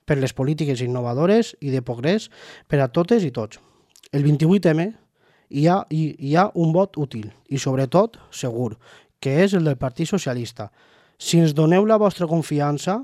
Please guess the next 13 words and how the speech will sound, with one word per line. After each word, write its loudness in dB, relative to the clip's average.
si 0
ens 2
doneu 2
la 2
força 2
suficient, -4
serem 0
el -2
govern 2
de -6
totes 0
i -6
tots, -6